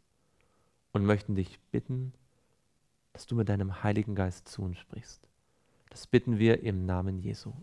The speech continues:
Amen. Wir sind in Johannes Kapitel dreizehn.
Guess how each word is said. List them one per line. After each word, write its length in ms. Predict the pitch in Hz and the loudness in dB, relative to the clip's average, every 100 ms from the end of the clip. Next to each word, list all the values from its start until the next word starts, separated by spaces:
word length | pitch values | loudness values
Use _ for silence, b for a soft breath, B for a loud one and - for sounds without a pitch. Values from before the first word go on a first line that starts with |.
| - | -12
Amen. 420 | - 95 95 98 104 _ _ _ _ _ _ _ _ _ _ _ - - b b b b b b b b | -6 -6 -6 -10 -16 _ _ _ _ _ _ _ _ _ _ _ -20 -20 b b b b b b b b
Wir 140 | - 131 | 8 10
sind 280 | 139 214 - | 12 10 8
in 220 | 143 143 | 8 8
Johannes 800 | 131 120 110 107 156 180 170 - - - | 8 8 8 6 6 8 4 0 -10 -2
Kapitel 680 | 127 120 127 110 101 - - | 2 6 6 8 6 4 -2
dreizehn. 800 | - 95 104 117 - 101 90 85 | 2 8 8 8 0 0 0 -2